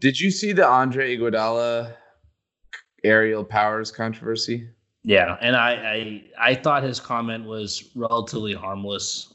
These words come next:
Speaker 1: I
Speaker 2: Um,
Speaker 1: thought so too. I, it's just a way that, like, athletes refer to themselves.
Speaker 2: I, I, I mean, like, I refer to, like, when I'm watching a game,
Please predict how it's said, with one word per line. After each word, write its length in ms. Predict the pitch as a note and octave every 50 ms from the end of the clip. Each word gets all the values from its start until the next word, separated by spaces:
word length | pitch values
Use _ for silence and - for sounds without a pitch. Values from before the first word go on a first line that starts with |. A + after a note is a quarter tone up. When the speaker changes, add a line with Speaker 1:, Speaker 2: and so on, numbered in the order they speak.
| _
Speaker 1:
I 280 | - G2 F#2+ F#2+ F#2 G#2
Speaker 2:
Um, 120 | G#2 - -
Speaker 1:
thought 200 | G3 D3 C3 -
so 140 | - C3+ A#2
too. 240 | G#2+ - B2 A#2+ A2+
I, 40 | A2+
it's 220 | A2+ G2 B2+ -
just 200 | - D3 C#3+ -
a 60 | D#3 C3+
way 240 | A#2 B2 B2+ C3
that, 320 | C3 A2+ A#2 A2+ - - -
like, 180 | A2 G#2+ G2
athletes 580 | - D2 G#2+ A2 A2+ - A2 A#2 A2+ A2 - -
refer 300 | G#2 G#2 - - G#2+ G#2+
to 60 | G#2+
themselves. 680 | G2+ F#2 F#2+ G2 - G#2 F#2+ F2+ F2 E2+ - - - - - - _ -
Speaker 2:
I, 140 | C#3 C#3 D3+
I, 240 | C3 C3 C#3+ D3+ -
I 40 | E3
mean, 240 | E3 E3+ F#3+ G3 E3
like, 160 | - G3 E3+ D#3 E3 - - _ _ _ _ _ _ _ _ _ _ _ -
I 180 | C#3 C#3+ F#3
refer 360 | G#3+ G3 F3 D#3+ - - E3
to, 80 | D3+ D3
like, 260 | C3+ C#3 C3+ C3 B2 C3
when 100 | C#3+ D3
I'm 140 | D#3 D#3+ D#3
watching 320 | D#3 D#3+ D#3 - - D#3
a 40 | C3 A2+
game, 280 | B2 C3+ D3 D#3 D3+